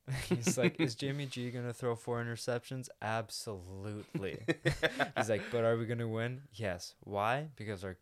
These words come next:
Speaker 1: Q B is cute."
Speaker 2: Yep.
Speaker 1: <laughs> And I just, I la-,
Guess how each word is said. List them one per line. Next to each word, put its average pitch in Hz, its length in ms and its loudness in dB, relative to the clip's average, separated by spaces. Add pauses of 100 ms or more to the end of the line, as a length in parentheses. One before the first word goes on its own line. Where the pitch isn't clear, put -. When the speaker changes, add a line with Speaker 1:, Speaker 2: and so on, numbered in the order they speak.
Speaker 1:
Q 110 220 -6
B 110 160 -4
is 98 340 -8
cute." - 480 -10 (180)
Speaker 2:
Yep. 120 300 10 (160)
Speaker 1:
<laughs> 175 180 -6
And 117 80 2
I 113 100 6
just, 113 200 -6
I 104 200 0
la-, 95 140 2